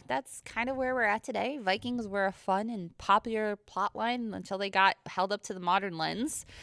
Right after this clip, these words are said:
Now instead, they've been adapted into realms of pseudo-historical fiction, fantasy, and paranormal, where authors, they're welcome to create these amazing worlds that are inspired by Vikings and Viking culture,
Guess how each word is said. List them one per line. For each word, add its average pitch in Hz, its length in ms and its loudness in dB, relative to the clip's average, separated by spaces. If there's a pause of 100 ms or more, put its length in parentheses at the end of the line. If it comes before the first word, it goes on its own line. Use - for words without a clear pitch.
(280)
Now 185 300 4
instead, 226 360 2
they've 196 180 0
been 190 120 0
adapted 190 500 0
into 185 240 -4
realms 185 380 2
of 170 180 -2
pseudo-historical 190 1000 0
fiction, 196 520 -6
fantasy, 196 760 -4
and 190 340 -8
paranormal, 220 680 0 (360)
where 208 140 4
authors, 226 420 4
they're 175 200 0
welcome 202 320 0
to - 100 -8
create 175 220 -2
these 180 160 -4
amazing 170 400 -2
worlds 160 320 0
that 165 120 -2
are 160 80 -2
inspired 165 640 -2
by 160 200 2
Vikings 190 480 -2
and 156 120 -6
Viking 151 300 -4
culture, 214 460 -4